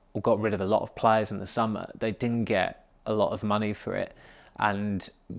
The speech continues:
even looking ahead to next year, the players that you're looking at in terms of could they get good fees for them,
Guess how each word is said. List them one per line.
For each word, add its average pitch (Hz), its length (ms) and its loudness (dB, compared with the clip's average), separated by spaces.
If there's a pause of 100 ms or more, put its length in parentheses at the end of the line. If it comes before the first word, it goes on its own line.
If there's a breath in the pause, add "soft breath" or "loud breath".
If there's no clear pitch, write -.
(240)
even 110 500 2
looking 113 360 0
ahead 107 240 0
to 98 400 -2
next - 400 -6
year, 101 200 0
the 104 120 -6
players 113 380 2
that 104 100 -4
you're 107 100 -4
looking 107 380 -2
at 95 120 -6
in 104 60 -12
terms 98 320 -6
of 95 160 -6 (440 soft breath)
could 120 140 -2
they 101 140 4
get - 240 -2
good 104 180 -4
fees 110 380 0
for - 80 -10
them, 98 260 -6